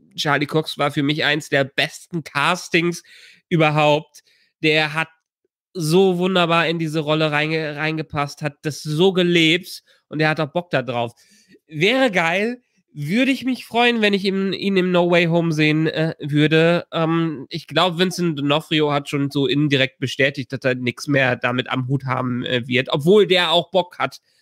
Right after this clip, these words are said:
nochmal Wilson Fisk zu spielen, muss man sagen. Ich mein, durch das ganze Multiversumszeug, vielleicht kriegen wir ja was hin.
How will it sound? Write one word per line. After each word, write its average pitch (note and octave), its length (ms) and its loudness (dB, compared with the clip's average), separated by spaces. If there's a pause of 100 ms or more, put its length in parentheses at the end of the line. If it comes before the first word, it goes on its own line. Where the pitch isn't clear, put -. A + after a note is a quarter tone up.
(120)
nochmal C3 460 2
Wilson B2+ 300 -2
Fisk - 300 -6
zu C3+ 180 -8
spielen, C3 460 -4 (280)
muss D3 160 -2
man C#3 160 4
sagen. B2+ 440 0 (120)
Ich D3+ 140 -6
mein, D#3+ 320 -2
durch F3 140 2
das F#3 140 0
ganze F3+ 220 -2
Multiversumszeug, F3 1040 0 (240)
vielleicht F#3+ 420 -2
kriegen A#3 260 -4
wir F#3 120 2
ja D3+ 120 2
was C#3 200 0
hin. B2 180 -2